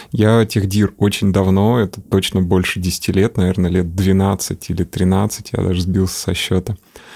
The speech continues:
Но вот в какой-то момент я осознал, что да, пора идти дальше, я хочу больше самостоятельности и хочу это тиражировать.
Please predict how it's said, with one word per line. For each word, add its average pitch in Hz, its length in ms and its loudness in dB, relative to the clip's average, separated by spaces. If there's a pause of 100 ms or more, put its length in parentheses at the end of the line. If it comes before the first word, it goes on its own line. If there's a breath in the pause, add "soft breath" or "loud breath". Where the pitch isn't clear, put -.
(240 loud breath)
Но 101 500 2
вот 90 100 -2
в - 40 -12
какой-то - 360 -4
момент 101 400 2
я 92 140 2
осознал, 92 440 0
что 90 400 -2
да, 90 220 -2
пора 87 300 -2
идти - 180 -10
дальше, 98 400 0
я 98 120 0
хочу - 440 -4
больше 95 320 0
самостоятельности 101 800 -2
и - 20 -4
хочу - 460 -2
это 92 180 -2
тиражировать. - 640 -2